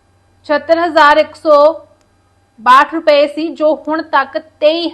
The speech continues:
ਹਜ਼ਾਰ ਪੰਜ ਸੌ ਪਚੱਤਰ ਰੁਪਏ ਵੱਧ ਕੇ ਨਿਨਆਨਵੇਂ ਹਜ਼ਾਰ ਸੱਤ ਸੌ ਸੈਂਤੀ ਰੁਪਏ ਤੇ ਪਹੁੰਚ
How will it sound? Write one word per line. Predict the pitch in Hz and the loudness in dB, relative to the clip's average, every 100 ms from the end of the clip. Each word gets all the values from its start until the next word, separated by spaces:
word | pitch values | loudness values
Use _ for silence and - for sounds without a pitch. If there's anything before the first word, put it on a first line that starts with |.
| 277 | -10
ਹਜ਼ਾਰ | 269 262 254 262 | -4 2 2 2
ਪੰਜ | 269 254 247 | -4 -8 -6
ਸੌ | 294 269 294 | -2 0 0
ਪਚੱਤਰ | - _ - 311 311 359 | -4 _ -4 -4 -2 -4
ਰੁਪਏ | 359 311 294 | 0 2 2
ਵੱਧ | 285 262 247 | 2 -2 -2
ਕੇ | 262 277 277 | -8 -2 -2
ਨਿਨਆਨਵੇਂ | 277 269 262 262 294 311 | -4 -6 -6 -6 -8 -8
ਹਜ਼ਾਰ | 254 269 262 | -2 0 0
ਸੱਤ | - 262 247 | -2 -6 -4
ਸੌ | 277 | -8
ਸੈਂਤੀ | 285 - 285 285 285 349 | -8 -4 -4 -4 -8 -10
ਰੁਪਏ | 330 339 262 | -8 -6 -6
ਤੇ | 254 269 262 | -6 -4 -4
ਪਹੁੰਚ | 269 - 240 214 190 _ | -6 -12 -18 -18 -20 _